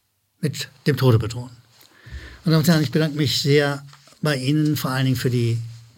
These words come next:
Zuschriften. Und immer an die unten eingeblendete Adresse hätten wir sie gerne. Und wir freuen uns über Kritik, über Lob, über Anmerkungen aller Art. Wir freuen uns über jede Zuschrift und,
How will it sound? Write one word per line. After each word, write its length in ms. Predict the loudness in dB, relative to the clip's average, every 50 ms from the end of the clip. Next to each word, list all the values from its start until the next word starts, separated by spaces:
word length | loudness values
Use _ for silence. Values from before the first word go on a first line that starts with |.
| _ _ _ _ _
Zuschriften. 680 | _ -4 -2 0 0 0 -2 -2 -2 -4 -4 -4 -6 -12 _ _ _ -20 -20 -20 -20 -20 -20 -16 _ -6
Und 80 | -4
immer 160 | 0 2 2
an 100 | 4 4
die 80 | 2 2
unten 280 | 0 -2 -6 -6 -4 -2
eingeblendete 580 | 0 0 2 2 2 2 0 0 0 0 -2 -2
Adresse 400 | -2 -2 -2 -2 -2 -2 0 -2
hätten 300 | -2 -2 -4 -4 -2 0
wir 100 | 0 0
sie 160 | 0 -2 -2
gerne. 500 | 0 -2 0 0 0 0 0 -2 -4 -6 -10 -8 -4
Und 80 | -2
wir 80 | -2 -2
freuen 320 | -2 -2 0 0 2 2
uns 140 | 0 0 -2
über 180 | -2 -4 -4 -4
Kritik, 380 | -4 -6 -2 0 -2 -2 0
über 180 | -2 0 0 2
Lob, 340 | 4 4 4 4 2 0 -6 -10 -10 -10 -16 -18 -20 -20 -20 -20 -20 _ _
über 220 | -2 0 0 0 0 -4 -6 -14 -20 -20 _ _
Anmerkungen 640 | 0 4 6 6 8 6 6 4 4 2 0 -4 -4
aller 200 | -2 0 0 0
Art. 360 | 0 0 -2 -2 -2 -4 -2 -4
Wir 80 | -4
freuen 320 | -4 0 2 2 2 4 2
uns 180 | 0 0 -2
über 140 | 0 2 2
jede 340 | 2 2 2 0 0 0 -4
Zuschrift 460 | -2 -4 -4 -4 -4 -6 -8 -6 -4
und, 200 | -4 -4 -4 -6